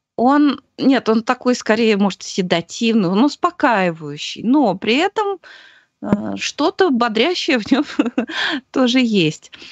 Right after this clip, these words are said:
Э, там речь идет о небольших путешествиях во времени, которые позволяют, э, расследовать только что совершенные преступления.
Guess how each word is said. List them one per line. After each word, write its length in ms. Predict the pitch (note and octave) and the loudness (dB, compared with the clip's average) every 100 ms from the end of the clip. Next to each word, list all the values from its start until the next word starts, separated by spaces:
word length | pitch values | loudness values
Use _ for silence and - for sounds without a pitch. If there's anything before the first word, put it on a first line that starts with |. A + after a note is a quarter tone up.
| - - | -20 -6
Э, 220 | - G#3 | 0 0
там 300 | G#3 D#4 F#4 - | 2 0 0 0
речь 320 | B3 D#4 - | 0 0 0
идет 340 | A3 C4 C#4+ | 0 2 2
о 60 | A#3+ | 2
небольших 760 | A#3+ A3+ C#4 C#4+ - A3 F#3+ | 2 2 0 -2 -2 0 -2
путешествиях 760 | - F3+ G3+ - F3+ - D3 - | -4 -4 -2 0 0 -2 -4 -2
во 100 | E3+ | -4
времени, 560 | E3 D3+ D#3 D#3 A3 D4+ - - - - | -4 -6 -4 0 2 0 -2 -14 -18 -8
которые 360 | - G3+ G4 E4+ | -4 0 2 2
позволяют, 920 | A3+ G#3+ G3+ F#3+ G#3 C#4 C#4 - - - - - - | 0 0 2 2 2 2 0 -4 -18 -20 -20 -16 -2
э, 380 | F#3 F#3 F3+ - | 0 2 2 0
расследовать 1000 | - F#3+ - - G#3+ C#4 C#4 A#3+ - - | 0 -2 -4 -2 0 2 2 2 -2 -4
только 240 | A#3+ C#4+ - | -2 -2 -4
что 240 | - - | -4 -4
совершенные 920 | - G#3 F3 F#3+ - A3 A3+ G#3+ G3 | -2 -2 0 0 2 2 2 2 0
преступления. 1120 | F#3 G3 G3 - F3 - - E3+ D3+ - A#1 | -2 -4 -6 -8 -14 -12 -8 -2 -2 0 -2